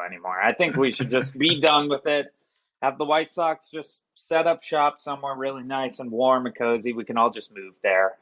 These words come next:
Speaker 1: uh, and actually be able to sit outside and enjoy a game. I feel bad for the fans. I mean, that's, it's no fun. They've lost
Speaker 2: Oh,
Speaker 1: a whole
Speaker 2: yeah,
Speaker 1: month
Speaker 2: and there,
Speaker 1: of the
Speaker 2: there
Speaker 1: season.
Speaker 2: aren't many there, but what I, I was thinking, they've gotta cancel this thing tonight or postpone this thing tonight, do a doubleheader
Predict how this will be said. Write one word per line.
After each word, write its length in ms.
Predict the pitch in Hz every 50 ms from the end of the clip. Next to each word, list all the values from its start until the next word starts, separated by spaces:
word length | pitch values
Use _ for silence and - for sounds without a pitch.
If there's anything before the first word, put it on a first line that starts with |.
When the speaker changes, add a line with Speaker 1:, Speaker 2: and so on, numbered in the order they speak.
| _ _ _ _ _ _ _ _ -
Speaker 1:
uh, 280 | - 107 107 104 98 101 101
and 220 | 104 110 110 113
actually 420 | 107 101 98 - - - 113 107 101
be 160 | 95 117 107
able 140 | 104 - 101
to 100 | 101 95
sit 220 | - - 120 98
outside 440 | 95 95 92 - - 107 104 104 92
and 140 | 92 98 92
enjoy 380 | 95 95 - 117 120 120 110
a 20 | 101
game. 260 | 92 98 90 90 101
I 100 | 113 131
feel 200 | - 277 311 330
bad 300 | 285 233 226 220 214 -
for 80 | 233
the 100 | 214 165
fans. 400 | - - - 131 156 185 165 113 - _ -
I 40 | 104 110
mean, 140 | 123 131 135
that's, 200 | 165 180 - - - -
it's 200 | 269 - - 233
no 180 | 175 147 123
fun. 340 | - - - 107 101 120 151
They've 200 | 185 208 196 165 - _ _ _ _ _ _ _ -
lost 200 | 190 190 190 214
Speaker 2:
Oh, 60 | 196
Speaker 1:
a 20 |
whole 180 | 180 - 185 -
Speaker 2:
yeah, 80 | 131 127
Speaker 1:
month 140 | 175 185 208
Speaker 2:
and 80 | 151
there, 100 | 147 156
Speaker 1:
of 60 | 151 147
the 60 | 139
Speaker 2:
there 80 | 143
Speaker 1:
season. 100 | 175 220
Speaker 2:
aren't 160 | - 294 - -
many 240 | 190 190 165 131
there, 300 | 131 135 196 208 190 156
but 360 | 139 131 131 143 156 - - - _ _ _ _ _ _ _ _
what 180 | - - 143 139
I, 220 | 135 120 107 - - _ _ _ _ _ _ -
I 160 | - 110 98
was 120 | - 104
thinking, 260 | 104 101 95 80 - _
they've 160 | - 113 -
gotta 240 | - 165 143 110 82
cancel 380 | - - 98 85 80 - - 80
this 180 | 76 71 -
thing 180 | - - 85 80 -
tonight 180 | - 71 71 -
or 200 | - - - _ _
postpone 460 | - 107 95 - - - 110 98 92
this 180 | 85 80 - -
thing 220 | - 98 87 76 -
tonight, 300 | - 80 82 80 78 76
do 120 | 104 101
a 40 | 90
doubleheader 1040 | 80 - 92 95 - - - - - 127 131 123 113 113 120 110 107 104 101 82